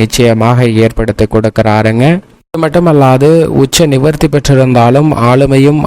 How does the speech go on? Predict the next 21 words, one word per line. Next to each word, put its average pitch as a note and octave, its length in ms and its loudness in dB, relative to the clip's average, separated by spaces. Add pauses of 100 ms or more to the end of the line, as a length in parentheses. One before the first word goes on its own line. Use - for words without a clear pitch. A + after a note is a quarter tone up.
அதிகாரமும் C3+ 760 0
மிக்க C3+ 300 -2 (280)
வாய்ப்புகளும் C3+ 760 0
பொறுப்புகளும் B2 600 0 (120)
உங்களை A#2 280 0 (140)
தேடி C#3+ 300 2
வருவதற்கான A#2+ 840 -2
சாத்தியக்கூறுகள் A#2 760 -2 (140)
உண்டு. A#2+ 220 0 (140)
அவற்றை - 340 -2 (140)
சரியான E3 500 2
முறையில் C#3 440 0
பயன்படுத்திக் C3+ 560 -2
கொள்வது B2 360 0 (160)
உங்களது C3 440 0
கையில்தான் B2 480 0 (100)
இருக்கிறது B2 440 0 (100)
என்பதை A2+ 300 0 (120)
சூரியன் B2 440 0
உறுதிப்படுத்துகிறார். A#2+ 920 0 (120)
ஏனென்றால் B2 460 0